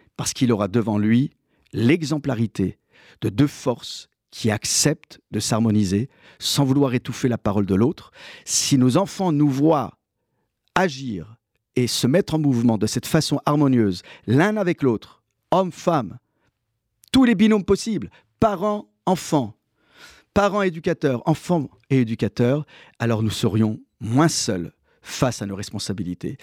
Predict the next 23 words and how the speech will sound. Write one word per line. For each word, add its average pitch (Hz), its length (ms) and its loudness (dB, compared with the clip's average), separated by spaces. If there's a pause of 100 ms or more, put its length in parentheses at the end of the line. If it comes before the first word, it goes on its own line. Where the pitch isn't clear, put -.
(260)
C'est - 220 -2
tout 240 120 -2
cela 196 320 2
que - 140 -6
nous 143 100 -2
devons 127 240 0
mettre 127 360 2
en 127 120 2
avant 120 400 0 (540)
pour - 280 -4
que, 139 420 2 (320)
à 165 100 0
chaque - 260 -4
fois, 131 380 -2 (320)
l'éducation 120 800 -2 (220)
soit... 120 800 -2
Euh, 107 180 -6 (420)
de 123 100 0
manière 139 300 2 (160)
optimale 123 640 -4 (520)
au 151 120 4
rendez-vous 107 480 -6 (460)
de 120 100 0